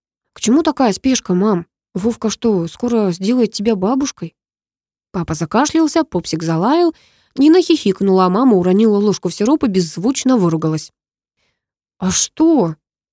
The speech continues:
удивилась я, жуя бутерброд. «Раз возникла такая необходимость жениться после совсем непродолжительного знакомства, значит, есть какие-то обстоятельства.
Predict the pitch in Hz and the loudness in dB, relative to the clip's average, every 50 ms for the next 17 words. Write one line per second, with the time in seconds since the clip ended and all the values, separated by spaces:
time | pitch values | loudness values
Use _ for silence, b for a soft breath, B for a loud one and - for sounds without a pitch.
0 | _ - 180 165 170 160 165 165 165 160 - - - 262 294 269 - 165 175 202 | _ -8 -6 -4 -2 -2 -2 -2 -2 -4 -4 -4 -2 -2 -2 -2 -2 -4 -4 -4
1 | 220 196 190 - 214 196 185 175 165 156 151 _ _ _ _ _ _ _ _ _ | -6 -6 -6 -6 -6 -6 -6 -6 -8 -8 -10 _ _ _ _ _ _ _ _ _
2 | _ - 185 202 202 - 220 220 214 247 254 220 - 196 190 208 202 214 202 196 | _ -4 -2 -2 0 0 0 0 2 2 2 2 0 0 0 0 0 2 2 2
3 | 196 196 196 190 - - 202 190 226 240 220 196 - - - 185 185 185 190 240 | 4 2 2 0 0 -2 -2 0 2 2 2 0 0 -2 -2 0 2 2 2 2
4 | 294 - - 240 - 214 220 - - 214 196 180 _ _ _ _ - - 175 156 | 0 0 -4 -4 -2 -2 -2 0 2 2 0 0 _ _ _ _ -10 -8 -6 -4
5 | - - 233 202 190 196 - 208 208 226 233 220 226 185 - 185 180 180 180 190 | 0 0 2 2 2 0 0 0 0 0 0 0 0 0 0 0 0 0 0 2
6 | 196 220 220 - 196 180 175 - - 170 165 160 170 180 180 - - 180 - - | 0 0 0 0 0 -2 -2 -2 -6 -8 -6 -2 0 0 0 0 -2 -4 -6 -8
7 | _ - 175 180 185 175 - - 170 - - 180 165 - 160 160 156 - - - | _ -6 -2 0 0 0 0 -4 -4 -2 -2 -2 -2 -2 -4 -6 -6 -8 -8 -8
8 | 160 156 156 165 214 - 285 226 - - 208 185 170 | -6 -4 -2 -2 -2 -2 -2 -4 -4 -4 -4 -4 -4